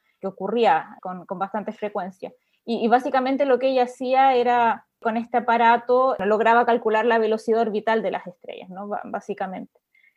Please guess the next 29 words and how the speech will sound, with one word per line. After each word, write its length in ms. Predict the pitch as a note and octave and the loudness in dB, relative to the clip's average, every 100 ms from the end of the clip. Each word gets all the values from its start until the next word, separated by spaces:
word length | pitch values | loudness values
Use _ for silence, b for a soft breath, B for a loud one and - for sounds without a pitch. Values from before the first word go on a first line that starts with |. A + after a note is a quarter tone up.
| _ | _
Y 160 | - C4 | -2 2
bueno, 200 | D4+ C#4 | 4 4
lo 120 | A3+ | 2
que 100 | A3 | 2
se, 180 | A3+ G#3+ | 2 4
lo 140 | A#3 | 4
que 60 | A3+ | 2
se 140 | A3+ | -2
esperaba, 480 | A#3 - A3+ B3+ D4 | -4 0 4 6 6
lo 160 | C4 A#3 | 4 2
que 80 | A3 | -2
se 180 | - | -4
creía, 400 | G3+ G3+ A3+ D4+ | -4 -2 0 2
digamos, 320 | B3 G#3 A3+ A#3 | 2 2 0 -2
en 80 | |
ese 160 | A3+ A#3 | -4 -4
momento 480 | A#3 A#3 A#3 A#3 A#3+ | -4 -2 -2 0 2
era 220 | A3+ A3+ | 2 0
que 400 | A3+ G#3+ A3+ A#3 | 0 0 0 2
la, 340 | G3+ G3 F#3+ - | 2 2 0 -2
la 100 | G3 | -4
distribución 600 | F#3+ G3 G3+ F#3+ - A3 | -4 -6 -8 -8 -6 -6
de 80 | G3+ | -6
masa 340 | F#3+ G#3 - | -6 -8 -4
de 80 | A3 | -4
las 180 | G#3+ G#3+ | -4 -4
galaxias 720 | G#3+ F#3+ G3 G#3 - A3 A#3 | -4 -2 -4 -4 -6 -4 -6
era 440 | - G3+ F#3+ F3+ F#3+ | -8 -8 -6 -8 -10
bastante 800 | F#3+ F#3+ - G3 F#3 G3 F#3+ | -16 -18 -14 -14 -14 -14 -14